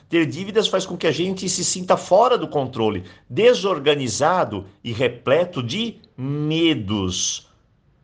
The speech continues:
Como isso vai acabar? E lá vai minha energia embora, pro ralo. Perdi o emprego. Quem já não passou a sensação de insegurança? E agora, o que eu faço?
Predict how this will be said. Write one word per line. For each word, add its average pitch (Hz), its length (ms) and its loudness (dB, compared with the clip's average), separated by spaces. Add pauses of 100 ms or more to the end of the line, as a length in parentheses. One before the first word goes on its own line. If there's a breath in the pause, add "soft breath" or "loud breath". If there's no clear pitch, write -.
(120)
Como 147 200 0
isso 143 220 -4
vai 131 160 4
acabar? 104 880 0 (960)
E 104 60 -6
lá 101 120 6
vai 95 300 2
minha 120 160 -2
energia 127 320 -2
embora, 107 480 2 (160)
pro 127 100 -8
ralo. 101 540 0 (720)
Perdi 165 320 0
o 254 60 -2
emprego. 139 840 0 (640)
Quem 233 140 -4
já 220 160 4
não 190 80 -4
passou 147 360 0
a 131 40 -2
sensação 139 680 -4
de 127 220 -6
insegurança? 117 1040 -2 (280 loud breath)
E 226 120 2
agora, 120 880 4 (140)
o 117 80 -12
que 180 160 -8
eu 165 60 -4
faço? - 600 -6